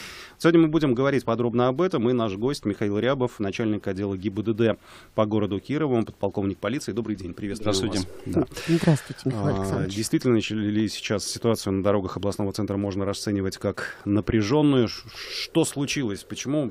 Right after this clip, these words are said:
Speaker 1: почему так резко выросло число сообщений о дорожно-транспортных
Speaker 3: И выросло ли
Speaker 1: происшествиях?
Speaker 3: оно резко?
Speaker 1: Да.
Speaker 3: Может быть, мы просто по сми, э, следим,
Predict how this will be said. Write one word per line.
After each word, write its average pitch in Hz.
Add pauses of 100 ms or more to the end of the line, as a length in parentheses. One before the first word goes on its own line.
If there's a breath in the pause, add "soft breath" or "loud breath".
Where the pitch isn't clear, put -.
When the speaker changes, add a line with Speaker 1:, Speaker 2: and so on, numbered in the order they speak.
(120)
Speaker 1:
почему 127 (220)
так -
резко 113
выросло 104 (160)
число 110
сообщений 107 (720)
о 135
дорожно-транспортных 113
Speaker 3:
И 156
выросло 233
ли 190
Speaker 1:
происшествиях? 165
Speaker 3:
оно 160
резко? 165
Speaker 1:
Да. -
Speaker 3:
Может 147
быть, 151
мы 156
просто 160
по 160
сми, 170
э, 139
следим, 147